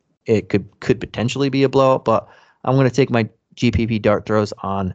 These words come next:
the middle pack of the Jazz, uh, to bring back some value here and catch some fire.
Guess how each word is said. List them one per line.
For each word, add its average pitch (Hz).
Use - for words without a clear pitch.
the 113
middle 107
pack 98
of 95
the 104
Jazz, 98
uh, 95
to 95
bring 104
back 98
some 98
value 95
here 95
and 98
catch 107
some 98
fire. 92